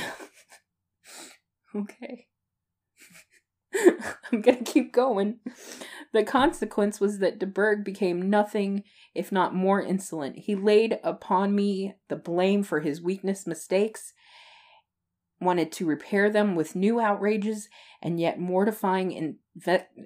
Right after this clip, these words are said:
what's the new word? Invectivities. There was nothing he did not say to me, nothing he did not attempt, nothing his perfidious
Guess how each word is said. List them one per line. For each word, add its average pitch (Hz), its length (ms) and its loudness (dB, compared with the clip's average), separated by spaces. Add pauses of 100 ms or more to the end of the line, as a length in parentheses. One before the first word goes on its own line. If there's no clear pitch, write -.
(400)
what's 175 240 -8
the 151 80 -4
new 135 200 -6
word? 139 280 -2
Invectivities. 220 1200 0 (640)
There 190 140 4
was 190 200 4
nothing 196 540 2
he 190 180 -6
did 180 120 0
not 160 220 -2
say 165 240 -2
to 160 60 0
me, 170 140 -2
nothing 190 400 2
he 202 120 0
did 185 140 0
not 170 180 0
attempt, 226 600 -4 (340)
nothing 208 340 0
his 196 200 0
perfidious 196 1160 -2